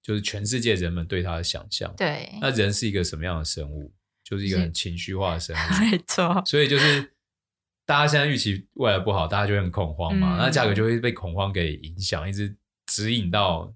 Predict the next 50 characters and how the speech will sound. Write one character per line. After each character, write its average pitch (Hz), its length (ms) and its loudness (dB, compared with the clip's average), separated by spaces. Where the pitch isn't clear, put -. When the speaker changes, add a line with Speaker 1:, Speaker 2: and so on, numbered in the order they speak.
Speaker 1:
低 127 220 2
于 98 160 0
它 92 460 0
应 104 180 -4
有 85 140 -2
的 87 100 -8
价 85 260 -2
值。 - 240 -10
那 139 100 2
就 143 100 2
像 135 320 -2
去 - 180 0
年 92 220 2
底 87 200 0
年 87 240 -2
初 95 420 -2
大 107 160 0
家 104 60 2
是 101 120 0
很 85 100 -4
兴 90 340 0
奋， 87 260 -2
Speaker 2:
嗯。 143 180 2
Speaker 1:
然 90 120 0
后 101 140 2
很 92 200 0
贪 98 260 -4
婪， 71 300 -6
它 120 120 2
也 104 60 2
被 104 140 2
指 104 240 -2
引 87 140 -4
到 90 200 0
一 92 80 -2
个 87 280 -4
可 101 160 -2
能 87 180 -4
高 101 240 2
于 87 100 0
它 85 200 -4
真 101 160 -2
的 87 140 0
应 92 160 -8
有 82 160 -6
价 80 220 -2
值 78 140 -10
的 73 140 -8
水 - 260 -4
位。 71 360 -10